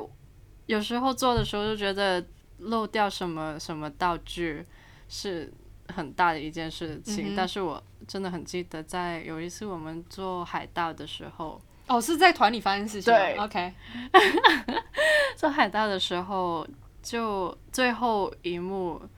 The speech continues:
Speaker 1: 有一个石头推出来，
Speaker 2: 嗯，
Speaker 1: 然后一，
Speaker 2: 对。
Speaker 1: 一个，有一个很大的白色的布。
Speaker 2: 嗯哼。
Speaker 1: 然后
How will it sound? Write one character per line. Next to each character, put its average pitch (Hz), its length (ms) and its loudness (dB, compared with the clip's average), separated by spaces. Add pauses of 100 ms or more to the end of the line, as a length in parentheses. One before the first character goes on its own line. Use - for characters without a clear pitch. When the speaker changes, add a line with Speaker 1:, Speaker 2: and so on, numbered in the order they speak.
(520)
Speaker 1:
有 175 260 0
一 - 120 -10
个 190 200 -6
石 - 480 -8
头 156 260 -8
推 165 240 -8
出 165 200 -12
来， 156 280 -6
Speaker 2:
嗯， - 0 -
Speaker 1:
然 254 220 4
后 208 80 2
一， - 20 2
Speaker 2:
对。 190 320 0
Speaker 1:
一 185 140 -4
个， 165 360 -4 (100)
有 170 260 -6
一 180 100 -10
个 175 180 -12 (540)
很 165 260 -10
大 175 260 -2
的 - 380 -12 (220)
白 147 320 -4
色 180 280 -10
的 - 140 -16 (220)
布。 185 240 -2 (140)
Speaker 2:
嗯 226 180 -4
哼。 233 320 -4 (160)
Speaker 1:
然 190 180 -2
后 214 320 -6